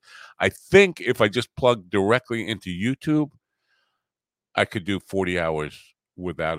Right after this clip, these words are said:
a problem there. But <laughs> that would be a forty-hour file, uh,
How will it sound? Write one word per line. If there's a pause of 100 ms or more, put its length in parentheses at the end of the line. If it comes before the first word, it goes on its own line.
a
problem
there. (160)
But (720)
<laughs> (1800)
that
would
be
a
forty-hour
file, (560)
uh,